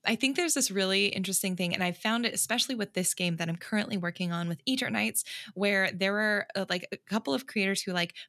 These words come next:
played the game, and they're like, "Actually, this isn't quite my vibe." And what I really love and, like, was super proud 'cause I was like, "Yes, this means we're, like, close enough that they trusted that they could say this to me," is, like, they had emailed me and been like, "Hey, I'm actually,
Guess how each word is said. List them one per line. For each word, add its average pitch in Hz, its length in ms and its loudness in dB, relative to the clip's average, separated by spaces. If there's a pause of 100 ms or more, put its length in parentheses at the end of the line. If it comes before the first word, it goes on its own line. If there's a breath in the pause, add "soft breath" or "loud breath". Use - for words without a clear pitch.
played 285 220 2
the 254 40 0
game, 214 320 4
and 202 120 0
they're 202 100 4
like, 196 180 0
"Actually, - 400 0
this 269 200 0
isn't 190 220 -2
quite 202 220 -2
my 180 120 0
vibe." 180 420 0 (400 loud breath)
And 202 140 0
what 202 100 -2
I 202 80 2 (160)
really 214 380 -2
love 170 580 0 (420 loud breath)
and, 175 400 0 (360)
like, 165 180 0
was 170 140 2
super 202 500 2
proud 175 340 0
'cause - 120 -8
I - 20 -4
was - 100 -8
like, 233 220 -4
"Yes, 453 320 -2
this - 160 -2
means 311 180 -4
we're, 269 80 -2
like, 247 160 0
close 240 280 0
enough 226 220 0
that 208 100 -2
they 208 100 2
trusted 202 400 -2
that 190 160 0
they 190 80 2
could - 160 -4
say 220 160 2
this 233 200 0
to 196 60 -4
me," 185 140 -2
is, 185 140 -2
like, 180 180 0 (220 loud breath)
they 202 100 2
had 208 160 2
emailed 202 320 0
me 277 220 -2
and 190 160 0
been 185 120 -2
like, 190 160 0
"Hey, 294 440 0 (260 loud breath)
I'm 214 120 0
actually, 269 340 0